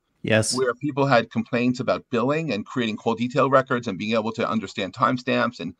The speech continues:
Speaker 2: there's a lot of reasons why in the back office, a blockchain works, just,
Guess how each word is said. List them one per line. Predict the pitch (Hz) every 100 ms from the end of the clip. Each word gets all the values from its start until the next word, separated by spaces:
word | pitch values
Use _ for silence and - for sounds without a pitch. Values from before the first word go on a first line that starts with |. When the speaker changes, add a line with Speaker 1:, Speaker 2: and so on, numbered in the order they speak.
| _ _ _
Speaker 2:
there's | 135
a | 135
lot | 139 147 165
of | 156
reasons | 131 139 131 120 107
why | 107 107 117
in | 107
the | 104
back | 90 104 110
office, | 104 101 - 92 87 - 71 - -
a |
blockchain | 87 110 107 - 117 104 101 110
works, | 101 107 98 - - _ _ - _
just, | - 123 123